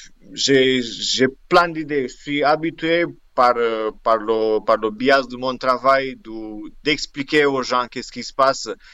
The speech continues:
Et même si c'est des, c'est des choses un peu plus compliquées, qu'est-ce qui se passe dans une articulation, dans le poumon, ou choses comme ça, qui sont très médicales à la base, je, je me suis formé plutôt à, à,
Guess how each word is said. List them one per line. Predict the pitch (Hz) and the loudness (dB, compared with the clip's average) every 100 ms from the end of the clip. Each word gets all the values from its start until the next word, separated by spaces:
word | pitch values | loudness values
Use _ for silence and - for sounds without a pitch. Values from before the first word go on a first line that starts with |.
| - - | -10 -4
Et | 117 | -2
même | 139 156 | -2 -6
si | - | -8
c'est | 127 143 | -2 0
des, | 135 127 | 0 -4
c'est | - - 131 | -10 -8 -6
des | 123 | -4
choses | 120 147 131 | 0 0 2
un | 123 | 0
peu | 117 139 | 0 -4
plus | 139 143 | -4 -4
compliquées, | 156 143 139 139 143 143 | -2 -2 -4 -4 0 0
qu'est-ce | 139 117 | 0 -10
qui | - 123 | -12 -12
se | |
passe | - 123 123 | 0 2 2
dans | 104 92 | 0 -4
une | 101 | -4
articulation, | 110 110 127 127 127 123 - 123 123 | -6 -6 -8 -2 2 2 0 -2 -2
dans | 113 92 | -2 -4
le | 95 101 | -6 -8
poumon, | - 127 123 127 127 107 98 95 92 | -6 -2 2 4 4 2 0 -4 -6
ou | 95 | -4
choses | - 107 | -2 -2
comme | - 120 | -4 -6
ça, | 110 139 | 0 -2
qui | 127 104 | -2 -8
sont | 98 92 | -10 -2
très | 139 | 0
médicales | 143 131 123 139 131 | 0 -2 -2 0 2
à | |
la | 107 110 | 0 -2
base, | 117 143 110 - _ - - _ - _ _ | 0 0 -2 -14 _ -20 -20 _ -20 _ _
je, | 104 - 120 123 123 123 123 117 | -20 -6 -4 -2 -4 -8 -8 -4
je | - 127 | -2 -2
me | 127 | -2
suis | - 127 | -2 -4
formé | - 151 143 156 | 0 0 2 0
plutôt | - 143 139 151 | -2 -4 0 4
à, | 139 127 113 | 4 4 0
à, | 101 113 107 104 98 95 | 0 0 0 0 -2 -6